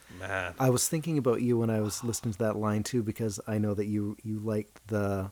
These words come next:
Speaker 2: Redneck Wonderland, the drip feed lottery.
Speaker 1: Yeah.
Speaker 2: Yeah, and you're just
Speaker 1: Yeah.
Speaker 2: using that.
Speaker 1: But karma is a boomerang, and here
Speaker 2: Mm-hmm.
Speaker 1: it comes again.
Speaker 2: Yeah.
Speaker 1: Yeah, another, uh, good rhyme.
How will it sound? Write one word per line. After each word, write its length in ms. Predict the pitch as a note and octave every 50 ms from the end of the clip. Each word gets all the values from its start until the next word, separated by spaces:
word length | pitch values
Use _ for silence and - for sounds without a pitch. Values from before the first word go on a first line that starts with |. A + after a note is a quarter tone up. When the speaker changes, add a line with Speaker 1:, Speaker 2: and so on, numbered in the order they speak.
| - - -
Speaker 2:
Redneck 440 | G#2+ G#2+ A2 G#2+ G2+ G#2 G2 - -
Wonderland, 480 | G#2+ A2 G#2+ A2+ G#2 G2+ G2 F#2+ F#2 F2
the 80 | G2
drip 360 | F2+ F2 - G#2+ A#2 - -
feed 280 | - - A#2+ A2 G#2+ G2
lottery. 640 | G2+ G2+ G2+ G2+ G#2 A2 A#2 A#2+ B2 C3+ D#3 D3+ - - -
Speaker 1:
Yeah. 500 | - G2 A#2 D#3+ A3 A#3+ A3+ D#3+ B2 B2
Speaker 2:
Yeah, 160 | A2 G2+ G2
and 200 | G#2+ C3 B2 A2+
you're 100 | A2 -
just 200 | G3+ A#3+ A#3 C3+ A2
Speaker 1:
Yeah. 40 | G#2+
Speaker 2:
using 200 | G2+ - G#2 G2+
that. 200 | G2 F#2+ G2 - - -
Speaker 1:
But 180 | - G2+ - -
karma 400 | - - C#3 C3 C#3 C#3+ C#3 C3
is 180 | B2 B2+ B2 -
a 60 | A2
boomerang, 640 | F2 A2 G#2+ A2 A2+ A#2 A2 G#2 F#2 F2+ F2 F2 E2+
and 120 | E2 F2
here 180 | - C#3+ B2 G#2+
Speaker 2:
Mm-hmm. 120 | B2 A#2+
Speaker 1:
it 40 | G#2+
comes 240 | G#2+ G#2 G#2 G2+ -
again. 380 | G2 - G2+ F#2+ F#2+ F#2+ G2+ G#2
Speaker 2:
Yeah. 300 | B2 C3 C3 C3 A#2 G#2 F2+ - - - -
Speaker 1:
Yeah, 260 | F#2 F2 D#2+ - -
another, 520 | F#2+ F#2+ G#2+ A#2 B2 C#3 B2+ B2 A#2+ - - - - - - - - - - - -
uh, 340 | F#2 F2+ F2 F2 F2 F2+ G#2 G#2+ - -
good 220 | - - A#2+ A#2 B2+
rhyme. 680 | B2 A2+ A2 A2 A2+ A2 G#2+ G#2+ G#2+ G#2+ G#2+ A2